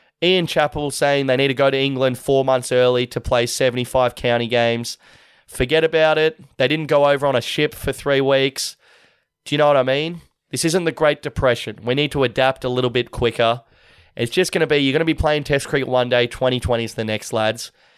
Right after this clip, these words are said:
You'll just have to wrap your head around it. I'm sure they can. They're all very talented.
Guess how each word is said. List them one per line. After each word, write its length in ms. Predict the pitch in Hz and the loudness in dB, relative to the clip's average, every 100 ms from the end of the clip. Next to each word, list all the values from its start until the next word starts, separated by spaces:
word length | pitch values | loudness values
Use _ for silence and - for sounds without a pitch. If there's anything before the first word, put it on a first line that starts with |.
| _ - | _ -4
You'll 160 | 131 | -4
just 240 | 123 165 - | 0 -2 0
have 160 | 143 | -2
to 100 | - | -2
wrap 240 | 123 123 123 | -2 -2 -2
your 80 | |
head 160 | 113 110 | -2 0
around 300 | 110 110 113 | 0 0 0
it. 100 | 117 | -2
I'm 160 | 123 117 | -2 -4
sure 340 | - - 143 | -4 -2 0
they 160 | 131 120 | 2 -2
can. 340 | - 110 113 | -2 -2 0
They're 160 | 113 113 | 0 2
all 140 | 135 | 0
very 240 | 123 123 117 | 2 0 -2
talented. 600 | - 107 107 - 107 | -4 -4 -4 -4 -8